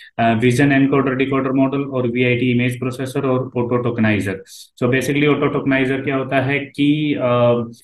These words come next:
image को, अ, जब वो analyze कर लेगा फिर वो text generate करेगा। Text को हमेशा वो tokens की form में generate करता है।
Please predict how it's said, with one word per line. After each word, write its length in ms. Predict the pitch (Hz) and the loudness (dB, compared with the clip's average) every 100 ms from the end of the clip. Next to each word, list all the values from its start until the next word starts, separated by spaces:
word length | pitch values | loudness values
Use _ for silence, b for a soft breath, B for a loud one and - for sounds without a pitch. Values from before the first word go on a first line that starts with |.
| B 143 | B -2
image 380 | 135 147 143 | 2 2 0
को, 360 | 143 151 160 165 | -2 -2 0 0
अ, 440 | - 120 120 117 | -4 -6 -6 -4
जब 160 | 120 135 | -2 0
वो 160 | 139 135 | 0 2
analyze 360 | 127 127 131 | 2 2 0
कर 120 | 131 | -2
लेगा 200 | 123 131 | -4 -2
फिर 140 | 151 139 | -2 -2
वो 60 | |
text 360 | 123 123 123 139 | -2 -2 -4 -4
generate 420 | 123 120 120 120 | -4 -2 -2 -2
करेगा। 200 | 120 127 | -2 -2
Text 420 | 160 147 135 - - | -2 -4 -6 -6 -4
को 120 | 160 | -2
हमेशा 340 | 151 120 120 147 | 2 0 0 -2
वो 60 | |
tokens 420 | 135 120 120 135 | 0 -2 2 0
की 100 | 135 | 0
form 260 | 135 123 117 | -4 -2 -2
में 80 | 110 | -2
generate 340 | 107 101 101 | -2 -4 -6
करता 280 | - 92 | -8 -10
है। 80 | 92 | -10